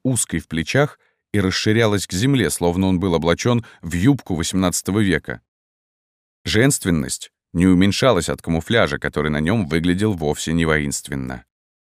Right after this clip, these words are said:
"Ты скажи ему спасибо", произнесла Александра и скривилась от боли. Говорить ей было трудно, и в прекрасных глазах английской кинозвезды стояла глубокая влага. "Ведь этот Кирилл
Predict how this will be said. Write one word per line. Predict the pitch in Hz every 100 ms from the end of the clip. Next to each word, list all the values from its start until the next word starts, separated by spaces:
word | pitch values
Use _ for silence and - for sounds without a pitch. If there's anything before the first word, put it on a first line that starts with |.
| _ _ _ _ _ _
"Ты | 117
скажи | 117 135 120 147
ему | 139 131
спасибо", | - 120 - 135 117 78 _ _ _ _ _ -
произнесла | 85 80 82 - 87
Александра | 80 80 - 110 95 80
и |
скривилась | 73 90 87 90 85 80
от |
боли. | 80 87 73 62 _ _ _
Говорить | 80 85 87 107 104
ей | 85 85
было | 78 82 82
трудно, | 123 123 85
и | 69 78
в | 76
прекрасных | - 78 90 85 80
глазах | 73 82 87 90
английской | 80 82 95 - 85
кинозвезды | 82 82 73 80 73 101 95 - _
стояла | - - 82 78 76
глубокая | 76 78 82 76 78
влага. | 71 76 67 65 - _ _ _ _ _ _ _ _ _ _ _ _ _
"Ведь | 82 117 - _
этот | 120 123 113
Кирилл | - 135 156 170